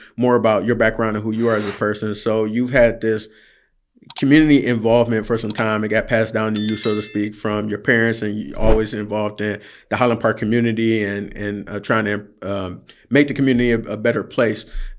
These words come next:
through your actions. But I wanted to ask, like, as far as your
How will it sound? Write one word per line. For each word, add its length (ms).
through 340
your 240
actions. 420
But 260
I 20
wanted 240
to 160
ask, 320
like, 220
as 160
far 220
as 200
your 340